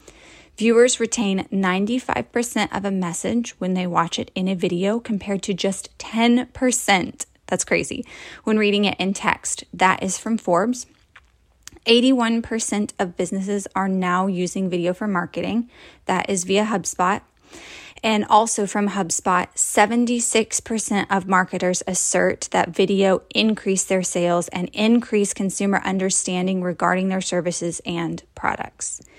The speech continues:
So this is clearly something <laughs> that a lot of marketers are using and that businesses are using in order to help viewers retain information and to help increase conversion and increase your sales.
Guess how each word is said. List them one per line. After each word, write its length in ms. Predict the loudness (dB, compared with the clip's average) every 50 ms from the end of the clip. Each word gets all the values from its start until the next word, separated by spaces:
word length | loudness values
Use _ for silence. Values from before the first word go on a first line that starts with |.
| -20 -20 -20 -20 -20 -20 -20 -18 -8
So 160 | -2 0 2
this 180 | 4 4 4 4
is 120 | 2 0
clearly 680 | -2 -6 -10 -2 4 6 8 10 10 10 10 10 8 8
something 460 | 6 4 2 2 2 2 2 2 2
<laughs> 0 |
that 220 | 2 2 2 0
a 60 | 0 0
lot 280 | 0 2 2 2 2
of 120 | 2 0 0
marketers 560 | 0 0 0 0 -2 -4 -2 -2 -2 -2 -2
are 60 | -2
using 640 | -2 0 0 -2 -2 -2 -2 -2 0 0 0 0 -2 -4 -10 -18 -18 -18 -18 -8 -2 2
and 180 | 2 4 4
that 180 | 4 2 2 4
businesses 600 | 6 6 6 6 2 0 0 0 0 -2 -2 -2 -2
are 100 | -2 -2
using 480 | -2 -2 -2 -2 -2 -2 -2 -2 -2 -2
in 140 | -2 -4
order 340 | -4 -2 -2 0 0 0 0
to 280 | -2 -2 -2 -2 -2 -2
help 360 | -2 0 0 0 0 0 -4
viewers 400 | -4 -2 -2 0 0 0 -2 -2
retain 380 | -6 -8 -6 0 2 4 4 4
information 800 | 2 0 -2 -2 -2 0 0 0 -2 -2 -2 -2 -2 0 0
and 240 | -2 -2 -2 -4 -4
to 120 | -6 -8 -10
help 320 | -6 -2 -2 -2 -2 -2 -4
increase 520 | -2 0 0 0 0 0 -2 -2 -2 -4
conversion 580 | -6 -4 -4 -2 -2 -2 -2 -2 -4 -4 -6 -6
and 200 | -6 -8 -8 -8
increase 580 | -6 -6 -6 -6 -8 -8 -8 -6 -6 -6 -6 -6
your 220 | -4 -4 -4 -4
sales. 520 | -4 -4 -4 -4 -6 -8 -12 -14 -16 -18